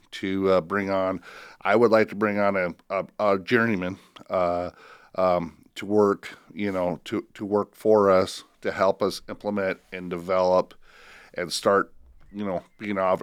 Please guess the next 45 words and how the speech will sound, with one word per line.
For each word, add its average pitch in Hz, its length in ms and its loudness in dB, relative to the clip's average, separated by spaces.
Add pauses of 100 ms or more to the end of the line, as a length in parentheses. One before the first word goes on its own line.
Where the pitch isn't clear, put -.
(120)
offer 92 400 0
a 82 60 -4
separate 95 460 0
full-fledged 98 760 0
plumbing 92 280 -8
service. 87 380 -8
So 98 100 -4
we're 87 120 -6
talking 98 300 -4
anything 95 380 -8
from 87 320 -8 (420)
sewer 143 320 4
lines 113 640 6
to 95 140 -2
water 104 440 6
lines 98 640 2
to, 85 340 -6 (340)
you - 80 -4
know, 92 80 4
a - 20 6
lot 101 240 6
of 104 60 6
the 98 60 0
water 95 360 4
heater 98 340 -2
stuff - 360 0
we're 92 100 -2
doing 92 420 -4
now, 92 480 0 (100)
even 87 320 -8
some 95 220 -4
of 85 80 -6
the 85 80 -2
hyd-, 98 320 -4 (100)
hydronics, 92 1040 -6 (160)
some 92 220 -6
of 87 40 -4
the 85 60 -2
boiler 95 480 2
stuff 98 320 2
that 90 100 0
we're 98 160 2
doing 92 380 -4
now, 90 340 -2 (520)
um, 90 360 2